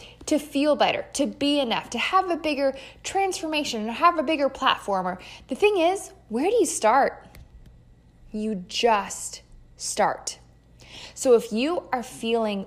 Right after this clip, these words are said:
overwhelmed during this time of either keeping up with the Joneses or trying to bake fifteen things because everybody and their dog is color coding their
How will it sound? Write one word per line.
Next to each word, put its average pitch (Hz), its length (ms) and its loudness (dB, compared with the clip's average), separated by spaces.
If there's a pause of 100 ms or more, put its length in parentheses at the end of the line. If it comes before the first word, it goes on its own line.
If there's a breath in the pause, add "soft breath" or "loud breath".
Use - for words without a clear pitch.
(120)
overwhelmed 208 800 2 (360 soft breath)
during 277 460 2
this 254 240 -2
time 220 580 -6
of 190 300 2 (300 loud breath)
either 220 200 2
keeping 330 400 -2
up 302 140 2
with 240 100 -4
the 240 60 -2
Joneses 196 560 -2
or 180 380 0
trying 302 260 4
to 311 80 2
bake 220 420 4
fifteen 226 640 -4
things 190 320 -2
because 190 360 -6
everybody 311 560 6
and 294 80 0
their 262 100 0
dog 214 380 8
is 180 160 -2
color 349 320 2
coding 277 400 0
their 202 320 0